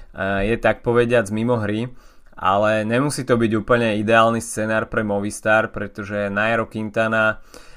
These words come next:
a, už má v mysli aj Tour de France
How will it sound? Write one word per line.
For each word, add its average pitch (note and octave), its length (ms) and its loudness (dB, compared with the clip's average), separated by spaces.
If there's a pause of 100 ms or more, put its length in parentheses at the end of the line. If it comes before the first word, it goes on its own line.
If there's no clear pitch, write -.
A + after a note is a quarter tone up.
(220)
a, F#2+ 560 0
už B2+ 240 0
má B2 240 10
v A#2 160 0
mysli A#2+ 400 -2
aj A2 480 2
Tour A2+ 160 -2
de A#2+ 160 4
France A#2 560 2